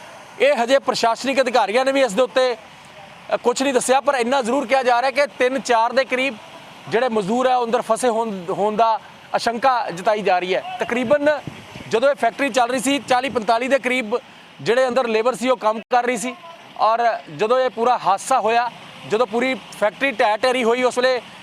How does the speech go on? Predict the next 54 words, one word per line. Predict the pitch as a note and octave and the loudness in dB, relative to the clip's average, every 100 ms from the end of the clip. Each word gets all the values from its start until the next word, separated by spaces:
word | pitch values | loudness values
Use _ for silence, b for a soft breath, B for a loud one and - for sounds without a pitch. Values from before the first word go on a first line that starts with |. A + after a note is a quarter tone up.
| - | -4
ਕਈ | C4 D4 | 0 0
ਮਜ਼ਦੂਰ | C#4+ G#3+ A#3+ C4+ B3 - - - - - - - - - - - | 0 0 0 0 -2 -8 -20 -20 -20 -20 -20 -20 -20 -20 -12 -2
ਆਪਣੀ | G3 B3 A3+ | -2 0 0
ਜਾਨ | G#3+ A3+ | 2 0
ਬਚਾਉਂਦੇ | A3+ A3+ A3+ A#3+ | 0 0 2 2
ਹੋਏ | A3+ | 0
ਬਾਹਰ | G#3 G#3+ C4 | 0 0 2
ਨੂੰ | C4+ | 2
ਭੱਜੇ | A#3+ F3+ A#3 - - - - A3 | 4 4 2 -2 -14 -18 -4 -2
ਔਰ | G#3+ | 2
ਕਈ | C4+ D4+ | 2 2
ਅੰਦਰ | C4+ A3+ | 2 2
ਫਸ | G#3 G#3+ F3 | 2 0 0
ਗਏ। | D#3+ - - - - | -6 -8 -20 -20 -8
ਸੋ | - G#3 | -2 2
ਹੁਣ | A#3 C4 D4 C#4+ - - | 2 4 2 2 -4 -12
ਜਿੰਨੀ | C#3+ G3 A#3+ C#4 | -4 -2 0 2
ਵੀ | C#4+ | 2
ਇਹ | C#4 | 2
ਫੈਕਟਰੀ | G#3 A3 B3+ | 0 -2 0
ਦਾ | B3+ | 0
ਮਲਬਾ | A3+ G#3+ C4 B3+ | 2 2 2 0
ਹੈ, | A#3+ - - F#3 | -2 -14 -8 -2
ਐਨ | A3 A#3 | 0 2
ਡੀ | C4 | 2
ਆਰ | C4+ | 2
ਐਫ | A3+ | 2
ਦੀਆਂ | B3+ | 0
ਟੀਮਾਂ | B3 A#3 B3 B3 - - - | 0 0 0 0 -4 -12 -6
ਉਹ | A3 | 0
ਮਲਬੇ | A3 A3+ B3+ | 0 2 2
ਨੂੰ | A3 | 0
ਹਟਾਉਣ | G#3 G#3 | 0 0
ਦੀ | G#3+ | 0
ਕੋਸ਼ਿਸ਼ | G#3+ G#3+ A3+ G3 | 0 0 0 0
ਕਰ | A3+ | 2
ਰਹੇ | B3+ | 2
ਔਰ | C#4+ C#4+ | 2 0
ਇਹ | F#3+ C4+ | 0 0
ਪਹਿਲਾ | - D4 D#4+ | 0 0 2
ਗੇਟ | B3+ C4+ C4 | 2 0 2
ਹੈ | B3+ - - - - - C#3+ | -2 -4 -20 -20 -20 -14 -2
ਜਿਹੜਾ | A#3+ B3+ | 0 2
ਸੜਕ | A#3 B3+ | 0 2
ਦੇ | B3+ | 2
ਉੱਤੇ | A3 C4 | 2 2
ਮੈਂ | B3 B3+ G3 G3+ | 2 0 0 -2
ਇੱਕ | A3+ | -2
ਦੂਸਰਾ | G#3+ G#3+ G#3+ C4+ | -2 -2 0 0
ਗੇਟ | A#3 B3+ | 2 0
ਜਿਹੜਾ | B3 B3+ | 2 0
ਗਲੀ | F#3 A#3 | 0 0
ਵਾਲਾ | C4+ C4 | 2 2
ਹੈ, | B3+ | 0